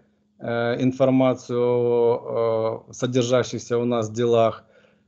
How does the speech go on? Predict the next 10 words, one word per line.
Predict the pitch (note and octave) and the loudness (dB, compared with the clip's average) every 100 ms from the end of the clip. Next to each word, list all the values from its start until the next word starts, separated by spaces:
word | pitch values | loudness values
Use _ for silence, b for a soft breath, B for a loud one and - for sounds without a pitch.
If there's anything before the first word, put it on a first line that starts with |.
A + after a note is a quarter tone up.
| - | -4
Э, | A2+ A2+ A2+ A2+ | 2 4 4 4
там, | E3 D3 | 2 2
где | C#3+ D3 | 0 4
была | D3+ D3 | 6 6
возможность, | C#3 C#3 C#3 D3+ D#3+ D3 C3+ C3+ A#2 - _ _ | 4 -2 -2 -2 0 0 0 -2 -4 -10 _ _
и | C#3 B2 B2 B2 A#2 A2+ | -10 -6 -4 -4 -4 -2
предварительно | C#3 C3 C#3 D3 C#3 C#3 B2+ B2+ B2+ | -2 2 2 2 0 -2 -2 0 2
мы | C3 C3 | 2 2
перемещали | A#2 - C3+ C#3 C#3+ C3+ - C3+ C3 B2 A#2+ | -2 -2 0 2 0 -2 0 2 2 0 -2
наши, | B2 A#2+ A#2 A#2 A2+ G#2+ | -2 -4 -4 -4 -2 -2